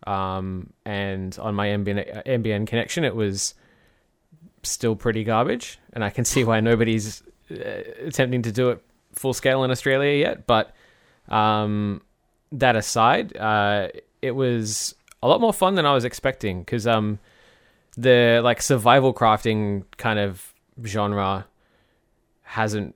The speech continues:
really grabbed me yet, and I've tried to play a few games like Don't Starve and, um, what else have I tried? Like, o-, like, more online focused games like Conan and stuff, but, um, I kinda get,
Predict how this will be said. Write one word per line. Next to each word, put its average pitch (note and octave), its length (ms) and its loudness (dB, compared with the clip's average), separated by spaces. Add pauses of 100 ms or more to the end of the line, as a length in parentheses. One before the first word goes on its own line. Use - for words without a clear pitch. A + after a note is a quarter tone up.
(100)
really A#2 420 0
grabbed A#2 360 2
me A#2+ 120 0
yet, C#3 140 2
and - 80 -6
I've A2+ 100 -2
tried C#3 220 2
to B2+ 60 0
play G2+ 220 -2
a - 40 -4
few G#2+ 220 -6
games G2+ 420 -2
like F2+ 280 -8
Don't G2 200 -2
Starve F#2+ 580 -2
and, F2 400 -8 (120)
um, F2 640 -8 (1000)
what C3+ 200 -10
else A#2 160 -10
have G2+ 100 -10
I F2 80 -10
tried? E2+ 400 -16 (800)
Like, A#2+ 180 -2
o-, B2 140 0
like, A#2 240 0
more A#2 320 2
online G#2+ 280 -2
focused A2+ 340 -4
games G#2+ 280 0
like F#2+ 140 -6
Conan G2+ 420 -4
and G2+ 140 -4
stuff, G2+ 420 -2
but, F#2+ 240 -6 (360)
um, F#2 420 -6
I G2+ 100 -8
kinda G#2+ 280 -4
get, G2 360 -6